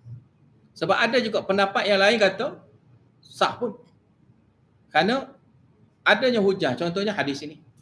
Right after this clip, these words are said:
Ha. Cuma walaupun tertib tu asalnya wajib,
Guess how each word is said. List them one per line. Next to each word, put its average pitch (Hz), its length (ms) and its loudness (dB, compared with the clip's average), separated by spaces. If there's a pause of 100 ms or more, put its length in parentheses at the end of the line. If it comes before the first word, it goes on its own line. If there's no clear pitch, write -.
(160)
Ha. 101 320 -20 (880)
Cuma 180 240 0
walaupun 233 640 2 (400)
tertib 202 440 0
tu 185 120 2
asalnya 233 480 -2
wajib, 196 540 0